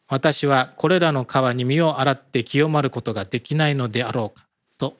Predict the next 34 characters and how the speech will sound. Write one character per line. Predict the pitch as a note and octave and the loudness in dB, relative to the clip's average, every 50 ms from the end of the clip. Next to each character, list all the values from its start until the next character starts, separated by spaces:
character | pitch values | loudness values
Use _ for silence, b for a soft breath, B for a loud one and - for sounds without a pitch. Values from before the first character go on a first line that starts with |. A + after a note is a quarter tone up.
| - - | -14 -10
言 | - A2+ A2 A#2 - _ _ _ _ _ - _ _ _ _ _ _ _ _ _ _ - - | -10 -8 -8 -10 -14 _ _ _ _ _ -20 _ _ _ _ _ _ _ _ _ _ -16 -16
っ | _ - | _ -6
た | B2 | -6
わ | G#2 G2+ | -6 -4
け | - | -6
で | F#2+ - | -8 -6
す | - C3+ | -4 -2
ね。 | C#3+ C#3 A2 G2 - _ _ _ _ _ _ _ _ _ - - - _ _ _ _ _ _ _ _ - | 0 0 -2 -4 -8 _ _ _ _ _ _ _ _ _ -20 -20 -20 _ _ _ _ _ _ _ _ 0
な | E3 A3 | 2 4
ぜ | A3+ A3+ C#3 A2 - - _ _ _ _ - | 4 4 2 0 -4 -10 _ _ _ _ -2
ナ | D3+ D3 D3+ D3+ | 2 4 4 4
ー | D3 | 4
マ | C#3 C3 | 2 2
ン | A#2+ A2+ | 0 0
は | A2+ G#2+ G#2+ - - _ _ _ | -2 -2 -4 -6 -10 _ _ _
怒 | - B2+ - C#3 | -6 -2 -2 -2
っ | |
た | - - - A2+ | -2 -4 -6 -8
の | G#2+ | -8
で | G#2+ - | -10 -10
し | - - | -12 -14
ょ | - | -14
う | _ _ | _ _
か。 | _ _ _ _ _ _ _ _ _ _ _ _ _ _ _ | _ _ _ _ _ _ _ _ _ _ _ _ _ _ _
ナ | - C#3+ D3+ D3+ | 2 4 4 4
ー | D3 | 4
マ | C3+ B2+ | 2 0
ン | B2 | 0
も | A#2 A2+ | -2 -2
ま | A#2+ A2+ | -2 -2
た | - A2+ | -2 -4
で | A2 G#2+ | -4 -4
す | - - | -2 0
ね、 | D3 E3 C#3+ A2+ - - _ _ | 2 2 2 0 -2 -8 _ _